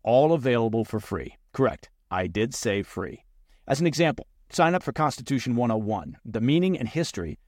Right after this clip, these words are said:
of the U S Constitution. Now, in this twelve lecture course, you'll explore the design and purpose of the Constitution, the challenges it faced during the Civil War, and how it's been undermined for more than a century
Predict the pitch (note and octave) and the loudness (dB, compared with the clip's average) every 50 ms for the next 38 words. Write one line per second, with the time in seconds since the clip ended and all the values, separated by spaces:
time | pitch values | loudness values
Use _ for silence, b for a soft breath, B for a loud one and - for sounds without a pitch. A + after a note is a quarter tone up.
0 | _ _ - B2+ B2+ C#3+ C#3 B2 G2 G2+ G2+ - - G#2 F#2 - - C3+ A#2 - | _ _ -6 -6 -4 -2 0 0 0 0 -2 -2 -4 -4 -4 -4 -6 -6 -2 0
1 | E3+ E3 D#3 - - - - _ _ _ _ _ _ - C#3+ D3 D#3 D#3 D3+ D#3+ | 0 0 0 -4 -10 -12 -16 _ _ _ _ _ _ -2 0 2 2 4 4 2
2 | D#3 - - - - G3 F#3 F3+ E3 E3 - - C#3 A2+ - - A2 G2 - - | 2 0 -2 0 2 2 4 4 4 4 2 2 -2 -6 -4 -2 -4 -4 -4 -8
3 | - - - _ _ _ _ - A#2+ C3 C3+ C3+ - - - E3 E3 D3+ C#3 C3+ | -16 -18 -18 _ _ _ _ -4 -2 -2 -2 -2 -4 -4 0 2 2 2 2 2
4 | C3 B2+ A#2+ A#2+ B2+ C#3 A2+ A2 D#3 D3 D#3 F3 F#3+ F#3+ E3+ - - - G3 G3 | -2 -4 -4 -2 -2 -2 2 2 2 2 4 2 0 0 0 -2 -2 -2 -2 -2
5 | - B2 G2+ - - G2+ A2+ A2+ C3+ B2 B2 - - B2 A2+ D#3 D#3 D#3 - - | -2 -4 -4 -4 -4 -4 -4 -2 -2 -2 -2 -2 -4 -6 -2 -2 -2 -2 -2 -6
6 | - - - _ _ _ _ - C#3 A#2+ - - - D3 E3 F#3 F#3 F3 D3 A#2+ | -10 -12 -16 _ _ _ _ -4 -2 -2 -2 -2 0 4 4 4 6 4 2 2
7 | B2+ - - - - - B2 A2 - - A2 G2+ F2+ - - - C#3+ C#3 C#3 C3+ | 0 -4 -6 -6 -6 -6 -6 -4 -2 -2 -4 -4 -4 -8 -6 -2 0 0 2 0
8 | C3 - - E3 D#3 D3 C#3 C3+ D3 D#3 D#3+ D3 - - _ _ _ _ _ _ | 0 0 0 -2 0 0 -2 -2 -2 0 0 -2 -2 -6 _ _ _ _ _ _
9 | - C#3 B2+ B2+ D3 E3 E3+ - - - D#3+ D#3 D#3 A#2 - C#3+ D3 E3+ F#3+ F3+ | -4 -2 0 2 2 2 2 0 0 2 2 2 2 0 0 0 2 4 4 4
10 | D#3+ E3 F3+ F3+ B2 G2 - - - C3 B2 C#3 D3+ D#3+ D#3 C3+ A2+ - - - | 4 4 2 2 0 -2 -6 -6 -2 0 0 2 2 0 0 0 -2 -2 0 2
11 | A#3 B3 A3+ - A2+ F#2 D2+ F#2+ A#2 | 2 2 2 0 -4 -6 -6 -8 -10